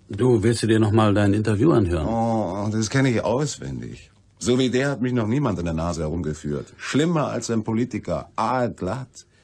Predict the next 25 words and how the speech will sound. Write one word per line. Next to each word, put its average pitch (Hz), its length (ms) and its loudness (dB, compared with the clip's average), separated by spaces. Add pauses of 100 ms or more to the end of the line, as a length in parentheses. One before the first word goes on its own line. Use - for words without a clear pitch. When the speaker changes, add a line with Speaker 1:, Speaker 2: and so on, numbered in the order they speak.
(1000)
Speaker 1:
Hat - 160 -8
er 82 100 -6
wirklich 113 380 -4
nur 120 160 0
geblufft? 95 640 -6 (2000)
Immerhin 85 300 0
pumpte 95 320 0
der 87 140 -2
Staat 92 360 -2
erhebliche 87 440 0
Summen 107 320 4
in 78 100 -2
sein 76 160 -4
Institut. 76 460 -8 (160)
Speaker 2:
Also, 92 420 -2 (500)
bei 87 160 0
einem 92 220 2
Bluff 110 500 -4
erscheint 95 520 0
mir 101 240 0
Selbstmord 117 640 -4
als 92 320 -6
zu 110 280 -2
hoher 98 280 0
Preis. - 540 -10